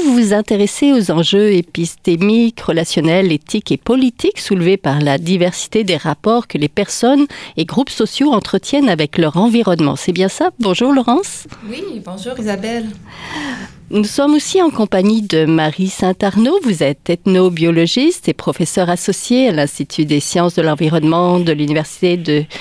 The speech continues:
Speaker 1: du Québec à Montréal, l'uqam. Vos travaux de recherche portent sur la foresterie en contexte autochtone et l'éducation relative au changement climatique. Vous êtes membre aussi du comité de coordination du collectif scientifique sur les enjeux énergétiques au Québec. C'est bien ça ?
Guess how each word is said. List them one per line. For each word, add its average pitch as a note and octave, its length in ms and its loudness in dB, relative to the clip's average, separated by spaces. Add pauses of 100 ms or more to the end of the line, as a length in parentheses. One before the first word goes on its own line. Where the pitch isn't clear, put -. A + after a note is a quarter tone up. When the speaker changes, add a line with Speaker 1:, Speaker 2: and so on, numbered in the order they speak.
(260)
Speaker 1:
du F3 80 -2
Québec G#3 540 -2
à F3+ 80 2
Montréal, F3+ 580 2 (180)
l'uqam. B3+ 440 2 (640)
Vos F#3 120 0
travaux G3 360 0
de F#3+ 80 -2
recherche G#3+ 460 -2
portent A#3 260 -2
sur F3 220 -2
la D#3+ 120 2
foresterie F3+ 720 0
en D3+ 80 0
contexte - 600 -4
autochtone C4+ 720 0
et E3 80 2
l'éducation G3+ 560 0
relative F3 580 0
au D#3 60 2
changement B3 460 0
climatique. G#3+ 580 0
Vous F#3+ 160 0
êtes D3+ 200 -2
membre F3 260 2
aussi F3 360 -2
du E3+ 140 -6
comité C4+ 480 0
de - 60 -10
coordination A3 960 2
du F#3+ 160 -2
collectif B3 540 -2
scientifique - 600 -4
sur F3 160 -2
les D#3 240 0
enjeux E3+ 280 0
énergétiques E3+ 760 0
au F3 60 0
Québec. F3 420 -2
C'est - 140 -4
bien F3 180 0
ça ? A3+ 220 -2